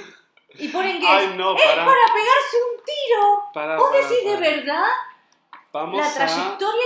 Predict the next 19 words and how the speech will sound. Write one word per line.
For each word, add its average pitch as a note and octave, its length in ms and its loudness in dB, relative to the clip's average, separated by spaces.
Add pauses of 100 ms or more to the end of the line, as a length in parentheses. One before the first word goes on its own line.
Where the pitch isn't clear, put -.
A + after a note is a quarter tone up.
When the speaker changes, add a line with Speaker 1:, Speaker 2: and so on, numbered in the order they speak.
Speaker 1:
que C#4+ 140 -10
tenés, B3+ 460 -10
tenés F4+ 280 -12
campañas G4+ 680 -8
de F#4+ 120 -8
la F#4+ 260 -4
puta G4 380 -8
madre. G4 800 -8 (120)
No G#4+ 100 -10 (100)
podés G#4+ 400 -10
tener B3+ 280 -10
ese A#3+ 200 -14
tipo A#3 380 -12
de G#3+ 120 -10
foto. - 800 -12 (500)
No, C#4+ 580 -8
no D#4 160 -10
es A4 320 -10
lo, C#4 160 -6